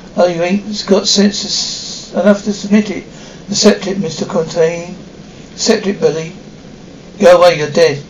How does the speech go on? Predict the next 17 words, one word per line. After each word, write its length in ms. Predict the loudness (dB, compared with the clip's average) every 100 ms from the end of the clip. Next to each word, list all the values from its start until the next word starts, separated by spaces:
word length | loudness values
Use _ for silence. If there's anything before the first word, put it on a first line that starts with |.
| -10
I'm 80 | -4
alive, 640 | 2 4 4 -2 -6 -8
I'm 140 | -6 -4
alive, 420 | 0 0 -2 -2
go 140 | -2 2
away. 380 | 0 0 -6 -14 -18 -20 -10 2
Go 160 | 4
away, 280 | 6 4 2
go 200 | 2 2
away." 460 | 4 2 2 -2 -12 -18 -14
Okay, 280 | -2 0 0
folks, 320 | -2 -4 -4
step 320 | 0 2 2
right 260 | 0 0 2
on 220 | -2 -2
in 300 | -8 -8 -12 -10
now. 420 | -8 -8 -8 -8